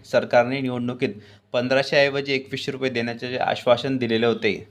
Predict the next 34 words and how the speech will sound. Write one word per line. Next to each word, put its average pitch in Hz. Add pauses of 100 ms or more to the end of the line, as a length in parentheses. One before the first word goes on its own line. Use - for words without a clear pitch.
(120)
त्यांची 117
अंमलबजावणी 120
करताना 117 (500)
सरकारच्या 135
तिजोरीवर 135
बोजा 117
येऊ 127
नये 127
यासाठी 120
ही 131
खबरदारी 117
घेतल्याची 120
चर्चा 123
महिला 120
व 123
बालकल्याण 117
विभागात 110
आहे 104
बघा. 95 (720)
तर 123
सरकारच्या 131
तिजोरीत 120
जो 117
आहे 120 (180)
तो 117
जास्त 113 (120)
ताण 113
पडू 117
नये 120
किंवा -
बोजा 117 (320)
होऊ 120
नये 135
यासाठी 127